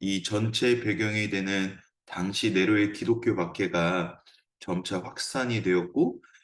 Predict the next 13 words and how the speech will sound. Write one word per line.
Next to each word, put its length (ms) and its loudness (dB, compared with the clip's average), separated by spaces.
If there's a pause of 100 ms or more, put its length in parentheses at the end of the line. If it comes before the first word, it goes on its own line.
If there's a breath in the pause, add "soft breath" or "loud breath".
(160 soft breath)
특별히 480 2
베드로 320 4
전후서의 640 2
수신자가 680 -2
되는 420 0 (300 soft breath)
이 220 0
소아시아 680 4
지역에 760 2 (180)
이전부터 840 0 (320 loud breath)
성도들이 540 4
섬겼던 600 -2
우상을 480 -2
떠나고 640 -2